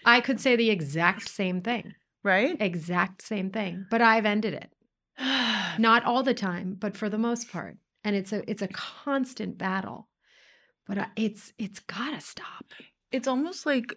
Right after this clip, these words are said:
Speaker 2: as a mom, when you decide to just, uh, not worry about your kids, it's this <laughs> rare moment where you're like, either they're all at home safe after curfew or on a
Speaker 1: Or you
Speaker 2: school
Speaker 1: gotta
Speaker 2: night,
Speaker 1: let go.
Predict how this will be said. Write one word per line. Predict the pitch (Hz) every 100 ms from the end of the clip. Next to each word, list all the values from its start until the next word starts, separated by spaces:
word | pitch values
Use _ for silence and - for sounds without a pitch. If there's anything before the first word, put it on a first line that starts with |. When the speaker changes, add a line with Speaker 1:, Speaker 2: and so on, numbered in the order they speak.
| -
Speaker 2:
as | 185
a | 185
mom, | 185 185 180 180 170 170 175 -
when | 196 196
you | 185 165
decide | 170 - 175 165
to | 185
just, | 160 160 - -
uh, | 165 151 -
not | 190 170 165
worry | 170 170
about | 165 147
your | 160
kids, | 160 - 160 196 247 - -
it's | 202 -
this | - 175 -
<laughs> |
rare | 165 165 233 247 240
moment | 208 180 180 175
where | 180
you're | 180
like, | 175 160 - - _ _
either | 226 233 262
they're | 220
all | 190 196
at | 202
home | 185 175 226
safe | - 143 185 233 _ _ _ -
after | 165 - 175
curfew | 165 156 165 180 175 170
or | 156 -
on | 151
a | 165
Speaker 1:
Or |
you | 180
Speaker 2:
school | 185
Speaker 1:
gotta | 185 180
Speaker 2:
night, | 185 214
Speaker 1:
let | 185 165 165 165 - - 226
go. | -